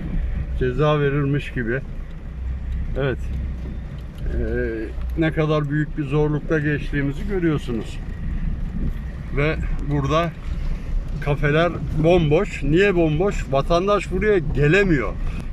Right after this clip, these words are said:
Arabasıyla gelip buradaki kafelerde oturamıyor. Oturamıyor. Böyle işte gördüğünüz gibi kafeteryalar maalesef bomboş. Ve yolun durumunu da izliyorsunuz.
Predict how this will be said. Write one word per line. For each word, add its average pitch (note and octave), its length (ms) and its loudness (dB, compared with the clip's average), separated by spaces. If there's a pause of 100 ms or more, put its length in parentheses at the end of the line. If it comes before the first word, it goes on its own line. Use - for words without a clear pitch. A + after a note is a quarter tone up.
(140)
Arabasıyla F3+ 680 4
gelip F3+ 380 2
buradaki F3+ 400 2
kafelerde F3+ 580 4
oturamıyor. E3+ 680 2 (1600)
Oturamıyor. C3+ 600 2
Böyle D3 320 2
işte E3 240 -2
gördüğünüz D3 640 2
gibi B2 200 0 (600)
kafeteryalar C#3+ 800 0
maalesef D3+ 560 0 (760)
bomboş. D3 500 2 (1160)
Ve D#3+ 220 2 (1400)
yolun D#3+ 320 2
durumunu D#3+ 420 2
da F3+ 220 2
izliyorsunuz. D#3+ 880 0